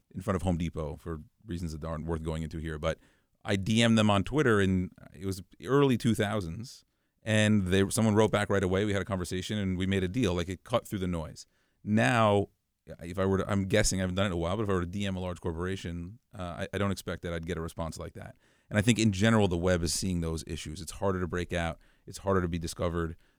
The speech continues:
There seems to be an oversaturation in certain industries. So I think that figuring out what your real authentic message is, which I also would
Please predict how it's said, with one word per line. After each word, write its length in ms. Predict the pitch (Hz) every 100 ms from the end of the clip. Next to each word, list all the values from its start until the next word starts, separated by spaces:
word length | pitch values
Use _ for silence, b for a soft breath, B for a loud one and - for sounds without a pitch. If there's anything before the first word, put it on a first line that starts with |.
| -
There 100 | 85
seems 380 | - 104 95
to 80 | -
be 400 | 87 85 85 85
an 60 | 92
oversaturation 680 | 90 85 90 85 87 85 85
in 80 | 82
certain 220 | 101 78
industries. 400 | 98 90 - 82
So 100 | -
I 60 | 85
think 240 | - 98
that 160 | 90 82 _ _ _ _
figuring 280 | 127 123 113
out 120 | 104
what 160 | 92 95
your 140 | 90
real 380 | 85 85 104 104
authentic 500 | 95 90 - 92 87
message 400 | 87 90 - 92
is, 240 | 101 110 117
which 140 | 90
I 80 | 87
also 300 | 87 87 92
would 320 | 90 87 85